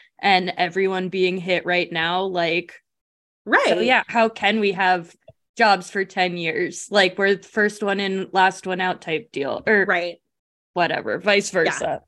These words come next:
Speaker 2: Last one in, first one out.
Speaker 1: <laughs>
Speaker 2: Yeah. No, I mean, I, and I, that's, that's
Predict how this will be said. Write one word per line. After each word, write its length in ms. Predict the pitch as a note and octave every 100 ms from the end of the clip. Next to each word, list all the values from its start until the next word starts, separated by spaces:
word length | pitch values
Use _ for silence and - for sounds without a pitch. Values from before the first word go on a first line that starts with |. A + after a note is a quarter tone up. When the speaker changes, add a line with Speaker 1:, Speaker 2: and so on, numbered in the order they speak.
| -
Speaker 2:
Last 340 | A#3 D#3+ -
one 100 | E4+
in, 80 | D#4
first 280 | D4 D#4+ E4
one 100 | D#4+
out. 80 | B3+
Speaker 1:
<laughs> 60 | A3+
Speaker 2:
Yeah. 260 | C4 - - _ _ _ _ _ -
No, 180 | E4 A#3+
I 140 | B3+
mean, 240 | B3+ B3 -
I, 80 | B3
and 220 | D4 C#4
I, 180 | C4 A#3
that's, 340 | A3 G#3+ -
that's 320 | - A3 -